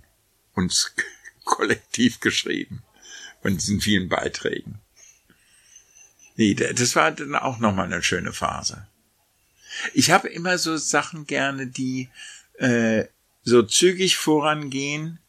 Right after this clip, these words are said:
und die dann irgendwo kulminieren und dann ist das Ding da. Und dann ist das Buch da. Und jetzt erlebe ich gerade, ich war gestern gerade wieder wegen dem alten Pflegeheim, wo ich sehr engagiert bin,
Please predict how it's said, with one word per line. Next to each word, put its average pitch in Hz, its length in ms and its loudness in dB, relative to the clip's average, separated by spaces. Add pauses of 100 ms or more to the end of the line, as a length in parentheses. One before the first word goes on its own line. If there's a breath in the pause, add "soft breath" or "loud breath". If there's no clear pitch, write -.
(640)
und 107 220 0 (100)
die 131 120 2
dann 131 240 4 (180)
irgendwo 120 360 4
kulminieren 120 720 4
und - 280 -2
dann 104 160 2
ist - 240 -4
das 95 160 0
Ding 95 220 -2 (120)
da. 78 340 6 (920 soft breath)
Und 107 120 -4
dann 107 160 0
ist - 180 -2
das 92 160 2
Buch 135 360 6
da. 165 340 -2 (340 loud breath)
Und 117 180 2
jetzt 127 220 2
erlebe 120 380 2
ich - 120 0
gerade, 113 240 0
ich 104 120 -4
war 104 100 -2
gestern 101 400 0
gerade 101 320 2
wieder 101 460 2
wegen 98 260 2
dem 95 160 2
alten 98 320 0
Pflegeheim, 123 920 0
wo 113 220 2
ich - 400 -6
sehr 98 420 2
engagiert 95 640 -2
bin, 131 280 -2